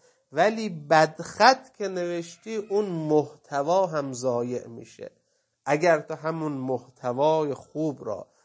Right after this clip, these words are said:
با زیبایی، با زیبا شناختی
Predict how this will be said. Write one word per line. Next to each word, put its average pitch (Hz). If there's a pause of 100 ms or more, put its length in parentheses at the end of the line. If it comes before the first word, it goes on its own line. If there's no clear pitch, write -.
(220)
با 131
زیبایی، 131
با 127
زیبا 127
شناختی 123